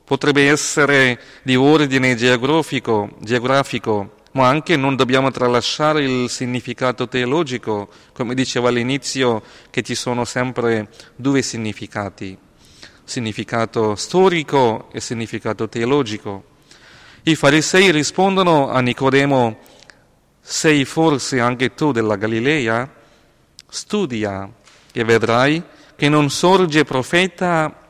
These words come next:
dalla Galilea." Giovanni sette cinquantadue. Ecco, qui dobbiamo capire perché Giovanni menziona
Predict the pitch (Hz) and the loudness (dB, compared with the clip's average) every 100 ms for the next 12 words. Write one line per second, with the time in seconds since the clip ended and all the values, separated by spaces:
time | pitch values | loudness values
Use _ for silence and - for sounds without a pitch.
0 | - - 123 120 110 110 113 110 110 104 | -18 -2 2 4 2 0 0 0 0 -2
1 | 101 101 _ _ _ - - - 110 117 | -4 -10 _ _ _ -20 -20 -10 -4 0
2 | 117 110 - 127 - 127 - 113 117 104 | 0 -2 -4 -4 -4 -6 -6 -6 -6 -4
3 | 110 139 123 107 - - - - - - | -4 -2 -4 -4 -10 -20 -20 -20 -20 -20
4 | _ 127 123 131 113 107 104 - _ _ | _ -4 0 2 2 2 -4 -14 _ _
5 | _ _ _ _ - 143 139 127 - - | _ _ _ _ -2 0 2 0 -6 -20
6 | _ - 117 120 117 117 117 131 120 110 | _ -4 0 2 0 -2 -4 -2 2 2
7 | 107 104 104 _ _ _ _ _ _ _ | 0 -4 -14 _ _ _ _ _ _ _
8 | _ _ _ _ _ _ - - _ 131 | _ _ _ _ _ _ -20 -20 _ -4
9 | 107 139 123 101 98 _ _ _ _ _ | -2 0 0 0 -6 _ _ _ _ _
10 | _ _ 117 117 117 110 107 107 107 120 | _ _ -2 2 2 0 -2 -4 -4 -4
11 | 107 107 110 | -2 -2 -4